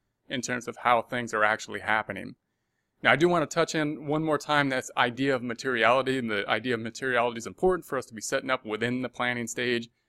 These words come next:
Remember that materiality means that, uh,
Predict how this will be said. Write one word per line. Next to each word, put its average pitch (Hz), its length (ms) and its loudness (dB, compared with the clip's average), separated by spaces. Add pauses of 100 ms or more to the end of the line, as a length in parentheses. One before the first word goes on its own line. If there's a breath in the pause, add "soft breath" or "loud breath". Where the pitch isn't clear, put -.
(120)
Remember 131 300 2
that 127 160 2
materiality 127 600 2
means 135 520 -2
that, 120 440 0
uh, 117 280 2